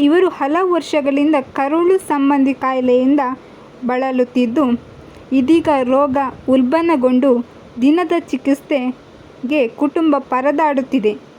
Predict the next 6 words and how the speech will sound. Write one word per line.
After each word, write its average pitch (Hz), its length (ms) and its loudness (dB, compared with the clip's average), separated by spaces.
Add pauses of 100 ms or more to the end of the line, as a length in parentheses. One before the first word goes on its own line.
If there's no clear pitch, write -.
(600)
ಮಾತ್ರವಲ್ಲದೆ, 285 840 0 (640)
ಹರ್ಷಿತಳ 339 580 -2 (200)
ತಾಯಿ 269 320 0 (1500)
ವಸಂತಿಯ-, 311 680 0 (1300)
ವಸಂತಿಯವರಿಗೂ 285 920 0 (380)
ಹೃದಯ 262 420 0